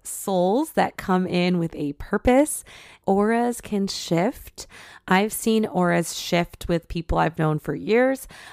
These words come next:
I've seen the same people consistently show up. I've seen, you know, friends who are going through transitions. They have their auras change colors,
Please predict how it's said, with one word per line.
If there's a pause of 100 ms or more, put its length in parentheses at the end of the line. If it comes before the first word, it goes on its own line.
(120)
I've
seen
the
same
people
consistently
show
up. (360)
I've
seen, (100)
you
know,
friends
who
are
going
through
transitions.
They
have
their
auras
change
colors,